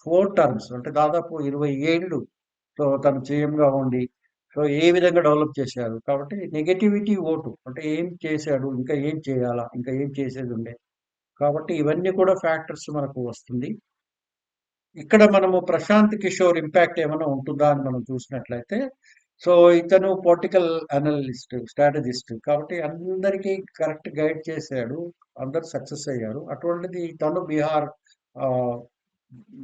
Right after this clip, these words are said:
నుంచి వచ్చినవాడు కాబట్టి బీహార్ మీద కాన్సంట్రేట్ చేయాలని అనుకుంటున్నాడు. So టూ ఫార్టీ త్రీస్ ఇండిపెండెంట్‌గా కాంటెస్ట్ చేస్తున్నారు. వాళ్ళ అజెండా ఏంటంటే youth frustration and or unemployment.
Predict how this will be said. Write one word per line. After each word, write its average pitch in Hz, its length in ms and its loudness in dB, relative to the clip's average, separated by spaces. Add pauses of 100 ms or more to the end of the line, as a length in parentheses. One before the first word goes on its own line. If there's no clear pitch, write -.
(480)
నుంచి 143 260 -4
వచ్చినవాడు 147 540 2
కాబట్టి 123 300 -2
బీహార్ 170 360 6
మీద 180 120 0
కాన్సంట్రేట్ 151 720 -2
చేయాలని 123 420 -4
అనుకుంటున్నాడు. 113 880 -10 (520)
So 160 180 -2
టూ 190 160 4
ఫార్టీ 190 380 6
త్రీస్ 185 600 0 (120)
ఇండిపెండెంట్‌గా 160 680 -2
కాంటెస్ట్ 143 600 -6
చేస్తున్నారు. 151 720 -6 (360)
వాళ్ళ 156 220 4
అజెండా 185 440 4
ఏంటంటే 180 420 2
youth 180 320 0 (140)
frustration 160 560 -4
and 151 200 -10 (140)
or 139 100 -2
unemployment. 127 760 -8